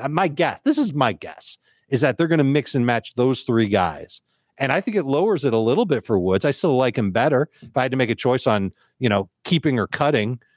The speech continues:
Woods and Beckham, I only have one spot for him. I would keep Woods ahead of Beckham. But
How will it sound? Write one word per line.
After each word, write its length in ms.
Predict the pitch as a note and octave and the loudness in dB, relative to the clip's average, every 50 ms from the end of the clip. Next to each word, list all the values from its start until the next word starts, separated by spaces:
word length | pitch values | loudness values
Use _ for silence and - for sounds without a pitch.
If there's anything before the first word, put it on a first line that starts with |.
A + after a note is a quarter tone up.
| _ _ _ _ - | _ _ _ _ -8
Woods 540 | A2 G#2+ A#2+ C#3+ D#3 D3+ D3+ C3 A#2+ A#2 - | -4 0 0 2 2 2 0 -2 -6 -10 -6
and 180 | - A2+ G#2+ | -2 -2 0
Beckham, 340 | F#2 C#3 D#3 E3+ - C3+ A2 A2 | 0 0 0 0 0 2 2 2
I 40 | |
only 140 | A#2+ A#2 A#2 | 2 2 2
have 80 | A2 F#2+ | 2 2
one 180 | A#2 B2+ A#2 | 0 -2 -2
spot 300 | - - - C3+ D3+ C3+ | -2 -2 -2 -2 -2 -2
for 140 | - A#2 A2 | 0 0 0
him. 80 | G#2 G#2 | 2 2
I 80 | G#2 | 0
would 140 | G#2 G2 F#2 | 0 -2 -2
keep 220 | - - B2+ F2 G#2 | -2 -2 -2 -2 0
Woods 280 | G#2+ A#2+ B2 G#2+ - | 0 0 0 0 0
ahead 200 | G#2+ F#2 G#2+ G2 | 0 0 0 0
of 120 | E2+ C#2+ - | -2 -2 -2
Beckham. 420 | G#2+ C#3+ F3 - F#2 E2 D#2+ F#2+ _ _ _ _ _ _ _ - | 0 0 0 -2 -6 -14 -14 -18 _ _ _ _ _ _ _ -4
But 220 | C#3 B2 A#2 - | -2 -2 -2 -4